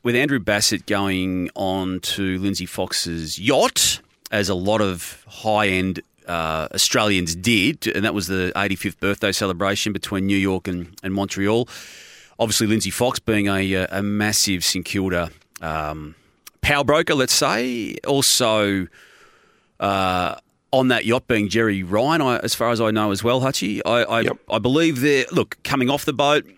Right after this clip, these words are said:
Speaker 1: I reckon there may have been some conversations around where is this club at and have you got the right man?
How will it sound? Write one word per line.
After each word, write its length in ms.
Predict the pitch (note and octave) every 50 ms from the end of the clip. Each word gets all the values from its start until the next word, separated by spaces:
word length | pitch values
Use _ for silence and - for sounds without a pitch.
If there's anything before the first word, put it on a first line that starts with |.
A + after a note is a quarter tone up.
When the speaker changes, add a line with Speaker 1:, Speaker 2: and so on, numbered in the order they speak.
| - -
Speaker 1:
I 80 | A#2 G#2
reckon 400 | F#2+ G2 G2 F#2+ - G2 G2 G2
there 100 | F#2+ F#2+
may 160 | G#2 G#2 G#2
have 120 | G#2 G2
been 200 | F#2+ G2+ G2 G2+
some 180 | G2+ - G2 G2
conversations 680 | - A#2 G#2+ G2 F#2+ - A#2 A2+ A#2 - - A2+ G#2 G#2+
around 380 | G#2 G2 G#2+ G#2 G2+ G#2 - - - - -
where 380 | F2 E2+ F2+ F#2 G#2+ A#2+ C#3+ D#3
is 280 | D#3 - - C3 G#2
this 260 | G2+ A2+ G#2 - - -
club 320 | - - - G2 F2+ F2+
at 280 | G2 C#3 F3 F#3+ - - -
and 160 | G#2+ G#2 G#2
have 160 | G2 A2 G#2 F#2+
you 80 | G2
got 220 | F2+ - A2 - -
the 100 | G2+ F#2+
right 180 | F#2 E2 -
man? 280 | E2+ E2+ D2 B1+ A1+